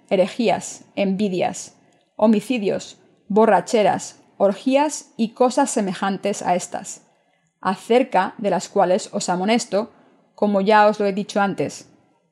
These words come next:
que los que practican tales cosas no heredarán el reino de Dios.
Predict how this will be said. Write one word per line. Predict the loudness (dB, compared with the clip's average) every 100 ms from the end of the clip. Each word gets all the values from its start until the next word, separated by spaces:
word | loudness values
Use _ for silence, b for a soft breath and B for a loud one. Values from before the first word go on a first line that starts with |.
| _
que | 0
los | 0 0
que | -2
practican | 0 0 0 -2 0 -2
tales | 0 2 0 -2
cosas | -4 0 -2 -2 -2
no | 2 2 2
heredarán | 0 2 2 2 0 -2
el | -2 0
reino | 0 0
de | -2
Dios. | 2 0 0 -12